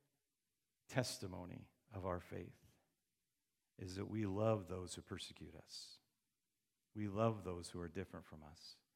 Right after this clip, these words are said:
We show God's love to everyone that we meet. We don't hold the grudge, we don't retaliate, but that we, we love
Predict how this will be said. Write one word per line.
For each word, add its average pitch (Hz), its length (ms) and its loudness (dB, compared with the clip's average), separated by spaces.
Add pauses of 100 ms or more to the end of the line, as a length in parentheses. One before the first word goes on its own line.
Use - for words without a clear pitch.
(680)
We 104 80 0
show 120 280 6
God's 107 360 8
love 107 320 8
to 101 120 -2
everyone 98 380 0
that 90 120 -4
we 92 100 -8
meet. 90 280 -6 (1300)
We 101 120 4
don't 110 180 8
hold 117 220 12
the 120 80 10
grudge, 101 500 10
we 101 80 4
don't 107 220 4
retaliate, 104 720 6
but 98 120 -2
that 107 180 8
we, 110 320 6 (420)
we 113 200 8
love 104 520 12